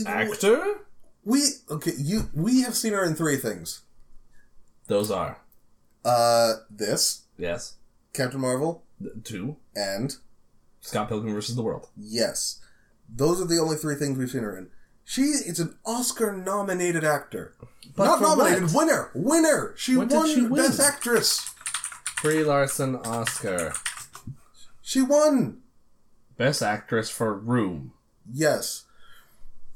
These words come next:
Speaker 2: And it's like, I, I can't speak for, I can't speak to it, as we have not seen the film. But it's like,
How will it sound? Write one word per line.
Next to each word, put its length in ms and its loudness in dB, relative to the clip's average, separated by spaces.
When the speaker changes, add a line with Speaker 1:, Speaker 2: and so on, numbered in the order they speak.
Speaker 2:
And 420 0
it's 160 -6
like, 300 0
I, 220 2
I 80 -2
can't 320 -4
speak 320 -4
for, 320 0
I 40 -4
can't 260 -4
speak 300 -10
to 140 0
it, 280 -4
as 220 -2
we 100 2
have 120 0
not 180 0
seen 240 -2
the 60 -4
film. 400 -2
But 280 4
it's 180 -6
like, 380 0